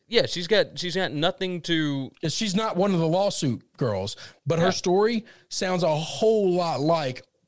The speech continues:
Speaker 2: a lot of the girls in the lawsuit.
Speaker 1: I mean, the, the only reason that she came forward was she wanted to see a change in, in his behavior and
Speaker 2: In his behavior
Speaker 1: Yeah.
Speaker 2: and, and protect the girls. She was afraid, and she openly talks about,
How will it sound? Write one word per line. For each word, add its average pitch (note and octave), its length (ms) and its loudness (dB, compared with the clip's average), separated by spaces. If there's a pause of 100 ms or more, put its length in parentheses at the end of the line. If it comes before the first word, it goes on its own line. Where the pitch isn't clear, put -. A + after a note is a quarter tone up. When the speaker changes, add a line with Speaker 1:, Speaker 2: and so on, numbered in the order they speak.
(120)
Speaker 2:
a D3+ 100 4
lot D3 360 2
of B2+ 80 -2
the C3+ 100 0
girls B2+ 320 0
in B2 120 0
the G#2 60 0
lawsuit. F#2 480 -4 (380)
Speaker 1:
I - 20 -6
mean, G3 120 0
the, D#3 200 2
the C#3 160 4
only F3+ 300 0
reason C3+ 320 -2
that A#2+ 100 -4
she B2+ 120 -8
came A#2 220 -2
forward G#2+ 400 -4
was G#2 420 0
she A#2+ 180 -6
wanted A2+ 300 -6
to G#2 40 -12
see A2+ 200 -4
a G2+ 40 -6
change A2 360 -6
in, G2+ 260 -8
in G#2+ 140 -8
his A2 240 -2
behavior G#2 560 -6
and G#2 320 -8 (180)
Speaker 2:
In C#3 100 0
his E3+ 220 0
behavior D3+ 580 0
Speaker 1:
Yeah. C3 80 -2
Speaker 2:
and, C3 80 -2
and C#3 240 -2
protect C#3+ 360 -2
the C#3 80 -4
girls. A#2 480 -2 (240)
She - 260 -2
was B3 220 0
afraid, C3+ 440 0
and C3+ 140 2
she E3 100 -2
openly D#3 320 -2
talks D3+ 300 -2
about, A#2+ 320 -4